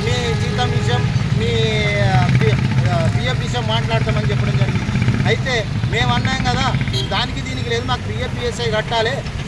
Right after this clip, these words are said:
మరి ఇది కుదరదని" మేమంటే, తక్షణమే మరుసటి రోజు, అదే రోజు మేము చెప్పినట్టు పని చేయాలి,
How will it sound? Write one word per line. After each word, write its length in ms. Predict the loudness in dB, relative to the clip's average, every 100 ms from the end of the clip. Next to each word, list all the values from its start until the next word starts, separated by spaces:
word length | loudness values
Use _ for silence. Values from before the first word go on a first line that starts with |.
| -4
మరి 160 | 0
ఇది 220 | 2 0 -2
కుదరదని" 680 | -4 -4 -2 -2 0 -2
మేమంటే, 520 | -2 -2 -2 -2 -4 -4 -6 -4 -4
తక్షణమే 380 | -2 -4 -4 -2
మరుసటి 420 | -2 -2 -4 -2
రోజు, 260 | -4 -4
అదే 320 | -4 -2 -2 -2
రోజు 360 | -2 -2 -4 -4 -4 -4
మేము 180 | -2 -2
చెప్పినట్టు 420 | -2 -2 -2 -2
పని 220 | -2 0
చేయాలి, 360 | 2 2 0